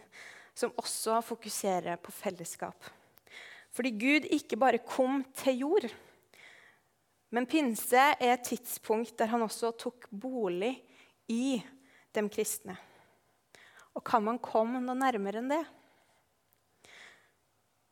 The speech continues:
Jeg tipper man kan det i himmelen. Da skal vi komme så nært som det er mulig. Men for nå er det vanskelig å se for seg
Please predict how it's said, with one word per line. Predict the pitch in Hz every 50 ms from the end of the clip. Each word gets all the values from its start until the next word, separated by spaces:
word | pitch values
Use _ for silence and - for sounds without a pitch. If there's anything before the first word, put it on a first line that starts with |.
| - -
Jeg | 226 - -
tipper | 311 311 - 214 247
man | 302 349 -
kan | - 254 233 226 220
det | 208 185 202 202 - - - - - - - - _ -
i | - 226
himmelen. | 226 262 240 214 190 202 254 320 339 - - - - _ _ _ _ _ _ _ _ _ _ _ _ _ - - - _ _ _
Da | - 226 226 240
skal | - - 233 220
vi | 233
komme | 226 - - 226 214 214 220
så | - - 214
nært | 208 208 196 196 214 208 - -
som | - 214 208
det | 202 202 196
er | 196 202
mulig. | 208 196 185 180 220 311 - - - _ _ _ - _ _ _ _ _ _ _ _ _ - - - - - - - - - _ _ -
Men | 233 226 220
for | 254
nå | 254 254 262 269 311 359 339 240 - - - - - - - - - - -
er | - 226
det | 247 240 240
vanskelig | 269 254 226 190 - - - - 202 190 190
å | 190 185
se | - 233 -
for | - - 190 -
seg | - - 226 233 262 240